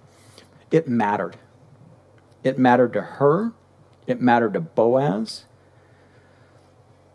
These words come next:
It mattered to Naomi. And it matters to us.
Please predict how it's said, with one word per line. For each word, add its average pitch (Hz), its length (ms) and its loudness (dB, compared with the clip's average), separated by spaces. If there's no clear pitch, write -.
It 135 100 0
mattered 131 400 2
to 120 120 -2
Naomi. 131 640 0
And 160 100 0
it 175 40 -2
matters 180 360 0
to - 140 -12
us. 120 440 -6